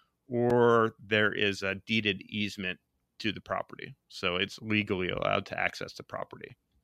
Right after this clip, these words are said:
Um, other thing we look for is, you know, we,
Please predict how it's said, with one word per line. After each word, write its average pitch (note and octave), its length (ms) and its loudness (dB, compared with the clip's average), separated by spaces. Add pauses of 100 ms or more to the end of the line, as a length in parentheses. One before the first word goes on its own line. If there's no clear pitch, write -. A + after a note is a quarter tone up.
(140)
Um, G2+ 380 2 (800)
other C3 240 6
thing A#2+ 240 4
we A2+ 100 0
look G#2 220 0
for G2+ 320 2
is, - 160 -4 (140)
you A#2 120 -6
know, G2 120 0
we, G2 220 0